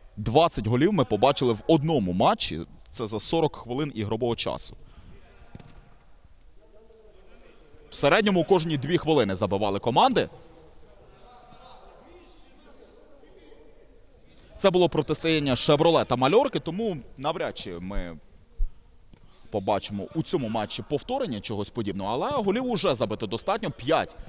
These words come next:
за неповний перший тайм. І Прямий продовжує атакувати. Начаров. Начаров не зумів підключити Калініна. Лисенко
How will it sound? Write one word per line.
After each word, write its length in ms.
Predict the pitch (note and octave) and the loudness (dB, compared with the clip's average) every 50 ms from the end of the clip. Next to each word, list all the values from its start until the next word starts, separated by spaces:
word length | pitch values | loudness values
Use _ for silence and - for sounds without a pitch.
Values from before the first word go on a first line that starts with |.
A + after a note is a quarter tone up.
| - - | -16 -10
за 160 | G2 C#3+ C#3 | -6 -4 -2
неповний 380 | C#3+ C#3+ - E3+ D3+ C#3 C#3 B2+ | 0 0 2 2 2 2 0 0
перший 320 | - D#3+ C#3+ - - C3+ | 0 0 0 0 -4 -4
тайм. 260 | - D#3+ G#3 C4 C4 A#3+ - | 0 2 2 2 2 -2 -8
І 180 | F3 G#3 B3 A#3+ | -10 -10 -10 -8
Прямий 340 | - C#4 C4 A3+ A#3 A3+ | -2 0 0 2 2 2
продовжує 460 | - - A#3+ G#3+ A#3 F3+ B2 A#2+ A2 F#2+ | 2 2 0 2 2 0 0 0 -2 -4
атакувати. 580 | - G#2 - - A2 G#2+ G#2+ A2 - - A#3+ B2 - - - - - - - - - - - A2 | -4 -4 -6 -4 -2 0 0 0 2 2 0 0 -2 -10 -20 -20 -20 -20 -20 -20 -20 -16 -4 0
Начаров. 600 | D3 F3+ F#3 - G3+ E3+ E3 F#3+ A#3+ A3+ - - - - - - - - - - - - - - _ _ _ - - - - - - _ _ _ _ - - - - | 0 2 4 4 4 4 4 4 2 0 -2 -10 -20 -20 -20 -20 -20 -20 -20 -20 -20 -20 -20 -20 _ _ _ -20 -20 -20 -20 -20 -20 _ _ _ _ -20 -20 -20 -16
Начаров 580 | E2+ F2 E2+ - - G#2 A2 B2+ D3 D#3 C3+ | -14 -12 -12 -8 -2 0 2 2 4 2 0
не 120 | A#2+ A2+ A2 | 0 -4 -4
зумів 240 | A2+ C3 A#2+ G2 - | -4 -4 -6 -6 -6
підключити 500 | G2+ - - G#2+ G2 - G#2 F2+ G2 F2+ | -10 -10 -10 -8 -8 -8 -6 -8 -8 -2
Калініна. 600 | - B2+ B2 A#2 A2+ A2 A2+ B2+ C#3+ F3 G#3 G3+ - - - - - - - - - - - - - - - - - - - - - - - - - - - - - - - - A3 B3 B3+ - - - - - - - - - - - - - - - - - - C#4 - - - G3+ G3+ G#3 - - - - - - - - - - - - - - - - - | 0 2 2 2 2 2 2 2 4 2 2 2 -2 -8 -16 -16 -14 -14 -14 -14 -16 -16 -16 -18 -18 -18 -20 -20 -20 -20 -20 -20 -20 -20 -20 -20 -20 -20 -20 -20 -20 -20 -20 -20 -20 -18 -18 -18 -18 -18 -20 -20 -18 -18 -18 -16 -18 -20 -20 -20 -20 -20 -20 -20 -20 -20 -20 -20 -20 -20 -20 -20 -20 -18 -18 -16 -16 -16 -14 -14 -14 -14 -14 -16 -16 -14 -14 -4 0
Лисенко 560 | D#3 F3+ F3 D#3+ - G#3+ G#3 G#3 - A#3+ | 2 4 4 4 4 4 2 6 6 6